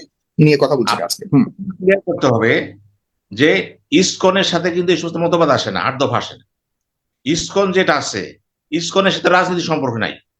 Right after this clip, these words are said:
Speaker 2: এই রাজ সম্পর্কে কেন হলো, বাংলাদেশে এটা কেন হলো? প্রসঙ্গটা ওইখানে, ইসকনের উদ্দেশ্য আদর্শের সাথে মিল নাই আট দফার।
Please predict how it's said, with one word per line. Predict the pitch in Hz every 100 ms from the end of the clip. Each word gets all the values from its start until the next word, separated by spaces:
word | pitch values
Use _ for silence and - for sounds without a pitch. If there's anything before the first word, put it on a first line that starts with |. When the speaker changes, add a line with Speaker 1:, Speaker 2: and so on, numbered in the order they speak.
| _ _ _ _
Speaker 2:
এই | 170 190
রাজ | 196
সম্পর্কে | - 175 175 170
কেন | 156
হলো, | 139 123
বাংলাদেশে | 139 165 170 160
এটা | 151
কেন | 139
হলো? | 117 101 - _ _ _ _ _ -
প্রসঙ্গটা | 175 190 208 208
ওইখানে, | 196 196 143
ইসকনের | 123 147 - 180 180 175
উদ্দেশ্য | 151 190 185
আদর্শের | 175 175 185
সাথে | 180 175
মিল | 196 202
নাই | 185
আট | 156
দফার। | 131 -